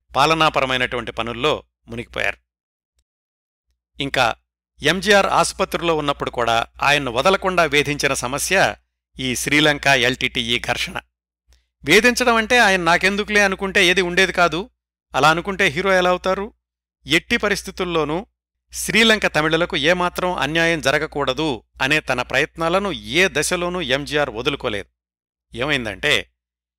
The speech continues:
ఇండో శ్రీలంక ఒప్పందం సంతకాలు కాగానే ఎంజీఆర్ అమెరికా వెళ్ళిపోయారు కదా, భారత ప్రభుత్వం ఐపీకేఎఫ్ సైనికుల్ని శ్రీలంక పంపించింది. దురదృష్టవశాత్తు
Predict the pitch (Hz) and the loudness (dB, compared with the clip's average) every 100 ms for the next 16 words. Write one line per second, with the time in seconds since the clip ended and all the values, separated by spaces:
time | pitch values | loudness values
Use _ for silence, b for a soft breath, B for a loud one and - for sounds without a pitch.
0 | - 165 208 233 214 180 180 180 170 143 | -8 -4 4 4 4 0 0 0 -2 -2
1 | 139 160 151 151 - 139 - 156 139 123 | -2 -4 -4 -6 -4 -6 -2 -2 0 0
2 | 123 131 151 226 _ 127 143 139 151 143 | 2 0 -2 -6 _ -6 -4 0 0 0
3 | 131 139 151 131 135 156 143 151 180 320 | -4 -4 -2 -2 -2 -2 0 0 0 -2
4 | _ _ _ _ _ _ - 156 247 233 | _ _ _ _ _ _ -2 0 2 0
5 | - 139 151 - 196 131 139 _ _ _ | -2 -4 -4 -4 -2 -2 -6 _ _ _
6 | _ 151 202 - 208 - 170 160 - 143 | _ 0 0 0 -4 0 0 2 0 -2
7 | 147 - 185 233 - 147 147 139 202 113 | -4 -4 -6 -4 -2 0 0 -2 -8 -8
8 | 110 101 117 98 - _ _ _ _ _ | -10 -10 -12 -12 -20 _ _ _ _ _
9 | _ _ - 147 226 233 220 - 165 156 | _ _ -4 0 0 0 -4 -4 -2 0
10 | 143 143 135 | -2 -4 -8